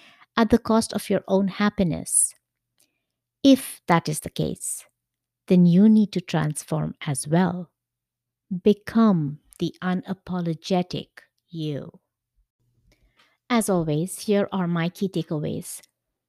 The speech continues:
One, for parents who are encountering this situation in their lives, Liam's messages, there's nothing that a parent could or couldn't do to make a child gay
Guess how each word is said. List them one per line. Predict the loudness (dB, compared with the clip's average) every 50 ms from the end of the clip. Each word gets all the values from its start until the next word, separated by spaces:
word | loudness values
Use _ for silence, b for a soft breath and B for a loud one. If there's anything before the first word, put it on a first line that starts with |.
| _ _ _ -4
One, | -2 -2 0 0 -2 -4 -6 -8 -12 _ _
for | _ -12 -12 -8
parents | -4 -2 0 2 4 4 2 2 0 -2
who | -2 -2
are | -2 -2
encountering | -2 -2 -4 -2 -2 -4 -2 -2 -4 -4 -4 -4 -2 0 0 0
this | -2 -2 -4 -6
situation | -8 -10 -8 -6 -4 -2 0 -2 -2 -2 -4 -6 -4
in | -2 0 0
their | 0 0 0 -2
lives, | -4 -6 -6 -8 -10 -12 -16 -16 -14 -14 -14 -14 _ _ _ _ 0
Liam's | 2 4 6 8 6 6 4 4 4
messages, | 4 4 4 2 -2 -4 -4 -4 -4 -4 -8 -12 -14 -16 _ _ _ _ _ _ _ _ -2
there's | 0 0 0 0 -2
nothing | -2 0 0 2 2 2 0 0 -2 -4 -4 -2 -2 -2
that | -2 -2 -2 -2
a | -4
parent | -2 0 0 0 2 0 -2 -2 0
could | 2 4 4 4 2 -2 _ -4
or | -4 -4
couldn't | -2 -2 -2 0 0 0 0 0
do | 0 0 0 0 -2 -4 _ _ -2
to | 2 2
make | 4 4 2 0
a | -2
child | -2 0 0 0 2 0 0 -4 -4 0
gay | 2 2 4 2 2 0